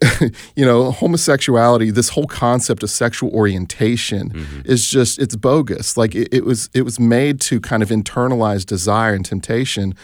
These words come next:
Speaker 1: to the
Speaker 2: Right.
Speaker 1: point where you, you fully identify in that way, as if, like,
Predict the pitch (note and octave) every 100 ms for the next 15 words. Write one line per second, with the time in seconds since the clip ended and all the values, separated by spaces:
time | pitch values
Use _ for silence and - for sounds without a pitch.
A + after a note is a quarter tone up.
0 | - E2 D#2 A2 - B2 A#2 A2+ G#2 G#2+
1 | G2+ G2+ A#2 A#2 G#2 - - - - B2+
2 | B2+ - - C3+ C3 A#2+ G#2+ G2 A2+ A#2
3 | A#2 - G#2+ G2+ F#2+ G2 E2 F#2+ B2 A#2+
4 | G#2 G2+ A#2 - A2+ G#2+ G2+